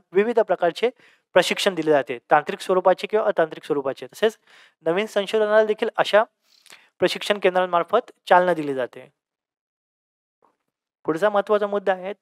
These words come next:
तांत्रिक सहाय्य. लघु उद्योगांमध्ये स-, सामान्यतः जुनाट तंत्रज्ञानाच्या सहाय्याने वस्तूचे उत्पादन केले जाते. जुनाट तंत्रज्ञानाच्या सहाय्याने वस्तूचे उत्पादन केल्यामुळे साहजिकच आहे वस्तूचे उत्पादन, उत्पादनाची क्षमता कमी होऊन वस्तूची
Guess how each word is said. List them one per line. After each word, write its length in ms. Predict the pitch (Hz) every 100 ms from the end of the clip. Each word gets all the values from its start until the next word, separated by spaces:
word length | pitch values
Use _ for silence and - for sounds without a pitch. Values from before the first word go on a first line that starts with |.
| -
तांत्रिक 420 | 160 151 190 - - -
सहाय्य. 440 | - 156 139 120 - _ _ _ _ _ _ _ _ _ - - -
लघु 300 | 180 156 165
उद्योगांमध्ये 720 | 196 196 202 202 175 170 190 190 _
स-, 160 | - - _ -
सामान्यतः 580 | 147 156 165 160 160 180 170 143 151
जुनाट 260 | 160 175 -
तंत्रज्ञानाच्या 600 | 156 165 156 156 151 165
सहाय्याने 300 | 160 143 147
वस्तूचे 320 | 147 - 165
उत्पादन 380 | 147 - 147 147 143
केले 200 | 135 135
जाते. 260 | 123 151 190 _ _ _ _ _ -
जुनाट 220 | 143 170 175
तंत्रज्ञानाच्या 580 | 165 175 165 165 180
सहाय्याने 240 | 165 156 160
वस्तूचे 360 | 151 - 165 160
उत्पादन 420 | 139 - 156 160 156 _ _
केल्यामुळे 500 | 147 151 151 143 151 - _ _ _ _ -
साहजिकच 560 | 160 156 175 170 151
आहे 160 | 156 180 -
वस्तूचे 500 | 147 147 170 - 170 -
उत्पादन, 460 | 160 - 160 160 175 - _ _ _ -
उत्पादनाची 600 | - 170 165 165 143 143
क्षमता 440 | - 147 151 156
कमी 180 | 156 156
होऊन 120 | 165
वस्तूची 460 | 156 - 160 175